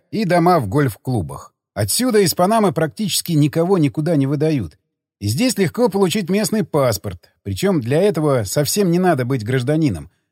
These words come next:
Достаточно, например, показать, что ты способен сам себе обеспечить приличный ежемесячный доход. Показал и живи, пользуясь всеми благами. Но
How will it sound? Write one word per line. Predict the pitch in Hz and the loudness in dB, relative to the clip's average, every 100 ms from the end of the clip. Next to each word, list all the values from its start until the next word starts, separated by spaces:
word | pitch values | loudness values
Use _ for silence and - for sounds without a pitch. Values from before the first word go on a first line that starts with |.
| _ | _
Достаточно, | 82 92 220 202 165 180 | -6 -4 0 -2 0 0
например, | 160 147 175 175 | 0 0 0 0
показать, | 151 131 156 196 | -2 -2 0 0
что | - 139 | 0 -4
ты | 185 | -4
способен | - 139 143 147 131 | -4 -4 -2 -2 -2
сам | - 196 | -2 -2
себе | 143 127 160 | -2 -2 -2
обеспечить | 131 127 - 220 - 95 - _ _ | -2 -4 -6 -4 -4 -6 -10 _ _
приличный | - 151 147 190 160 135 | -2 0 2 0 2 2
ежемесячный | 123 117 139 156 - 135 127 | 2 2 2 2 0 -2 -2
доход. | 139 - 92 - _ _ _ _ _ | -2 -4 -10 -16 _ _ _ _ _
Показал | 98 139 254 220 | -4 2 4 4
и | |
живи, | 135 143 160 190 - _ _ _ - | 2 2 2 2 0 _ _ _ 0
пользуясь | 226 214 202 165 - | 2 4 2 2 0
всеми | - 196 185 | 0 2 2
благами. | 117 113 107 139 135 120 98 _ _ - | 2 0 0 0 2 0 -4 _ _ 0
Но | 156 160 | 4 4